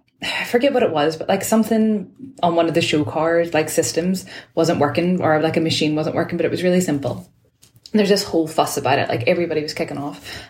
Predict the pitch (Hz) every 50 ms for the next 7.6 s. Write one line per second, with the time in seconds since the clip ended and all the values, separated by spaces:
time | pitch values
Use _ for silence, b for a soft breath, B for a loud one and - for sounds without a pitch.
0 | - - - 170 165 165 165 170 151 - 185 185 180 185 170 156 147 151 156 165
1 | 156 - 156 147 143 143 B B B B B B B _ _ _ - 180 180 -
2 | 208 190 190 - 190 185 165 151 - 143 151 147 - 156 139 143 127 131 156 -
3 | - - 208 220 - - - - 302 320 339 349 330 311 294 247 220 190 185 180
4 | 165 165 165 - - 147 139 143 160 196 208 226 226 240 233 247 247 247 - -
5 | 175 180 190 214 214 - 247 233 - 208 185 180 175 175 175 160 165 185 220 220
6 | B B B B _ 165 190 185 180 151 127 - - - - 151 143 110 107 113
7 | - - - 156 - - 117 - 170 170 143 113